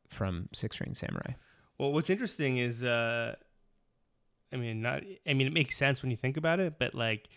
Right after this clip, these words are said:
Speaker 2: there's references to the movie all over Fallout.
Speaker 1: Okay.
Speaker 2: Especially New Vegas, which,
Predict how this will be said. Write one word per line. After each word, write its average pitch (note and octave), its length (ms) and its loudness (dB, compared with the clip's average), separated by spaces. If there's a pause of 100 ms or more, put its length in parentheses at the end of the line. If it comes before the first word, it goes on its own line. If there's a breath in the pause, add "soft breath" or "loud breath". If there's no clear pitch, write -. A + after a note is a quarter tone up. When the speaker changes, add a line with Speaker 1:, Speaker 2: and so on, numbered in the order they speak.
(180 soft breath)
Speaker 2:
there's B2+ 180 4
references C#3 640 2
to C3+ 120 -2
the B2+ 80 2
movie A#2+ 320 2
all A#2 300 0
over A#2 240 2
Fallout. A2 480 -6 (1700)
Speaker 1:
Okay. G#2 300 0 (100)
Speaker 2:
Especially C3 400 2
New B2 160 4
Vegas, A2+ 560 0 (320)
which, A#2 340 -4